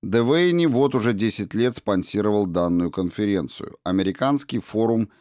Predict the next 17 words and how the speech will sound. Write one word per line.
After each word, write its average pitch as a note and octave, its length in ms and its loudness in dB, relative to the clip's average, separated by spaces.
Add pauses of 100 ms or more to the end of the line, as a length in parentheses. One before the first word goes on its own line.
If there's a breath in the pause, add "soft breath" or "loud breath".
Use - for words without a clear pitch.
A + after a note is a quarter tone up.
(160 soft breath)
по C3 100 -2
секьюритизации, A2+ 1120 -2 (400)
A C3 280 4 (120)
S G2+ 400 0
F, - 340 -2 (380)
отчасти E3+ 480 0
потому, C#3 400 2
что C#3+ 240 -2
это A2+ 240 -2
название A#2 600 2
звучало G2 520 0
солиднее, B2 720 2
чем B2 340 0
Ассоциация G#2+ 760 -2
по G#2+ 160 0
рискованному F2 720 0
кредитованию. E2+ 920 -4